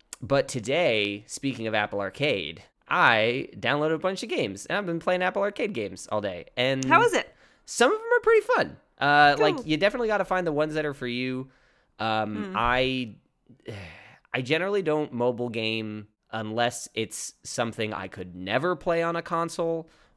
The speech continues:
Speaker 2: Right.
Speaker 1: or it is something I play on a console. Like, I don't like the sort of middle ground, uh, games. Like, like, I love the Elder Scrolls, but, uh, the Elder Scrolls Blades, where it's, like,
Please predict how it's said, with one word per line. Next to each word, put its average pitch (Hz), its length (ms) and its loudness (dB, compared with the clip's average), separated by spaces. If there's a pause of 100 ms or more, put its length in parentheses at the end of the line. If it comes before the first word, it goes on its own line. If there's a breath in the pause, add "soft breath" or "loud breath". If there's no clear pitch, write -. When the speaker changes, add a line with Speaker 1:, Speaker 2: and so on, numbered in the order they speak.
Speaker 2:
Right. 113 200 0
Speaker 1:
or 113 280 2
it 120 200 -2
is 120 200 0
something 107 340 -2
I 98 100 0
play 98 200 -4
on 95 100 -8
a 87 60 -12
console. 87 560 -12
Like, 98 240 -6
I 95 100 -6
don't 110 360 -6
like 107 300 -6
the 101 200 -10 (120)
sort 104 280 -8
of 95 180 -12
middle 101 280 -8
ground, 95 600 -10 (720)
uh, 92 340 -4
games. 95 480 -8
Like, 95 220 -6
like, 104 160 -4
I 107 80 0
love 123 160 2
the 127 100 0
Elder 139 240 2
Scrolls, 104 380 -4
but, 101 340 -6
uh, 95 320 -6
the 104 100 -6
Elder 104 180 -6
Scrolls 101 320 -6
Blades, 104 540 -2
where 98 240 -4
it's, - 180 -12
like, 95 400 -6